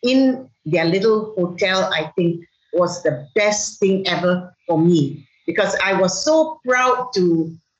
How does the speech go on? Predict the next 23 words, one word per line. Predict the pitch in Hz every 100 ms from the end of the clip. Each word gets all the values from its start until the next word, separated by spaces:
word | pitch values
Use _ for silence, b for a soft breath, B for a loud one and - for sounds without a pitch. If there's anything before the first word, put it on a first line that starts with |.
| _ _
to, | - 180 -
to | - 170
actually, | 202 - 220 214
you | 226 202
know, | 202 175
be | 180 226
able | 254 247 247 202 226
to | 180
share | - - 233 240 240 240 240 B B
my | 180 175
Kristang | 196 190 196 202 196 196
food | 208 190 190 170
with | 185 - - _ _
people. | 208 202 185
And | 208 285
the |
focus | 277 269 285 277 240
was, | 233 233 -
as | 196 -
you, | 190 175 -
as | 185 185 185
you | 180
know, | 202 202 160 202 -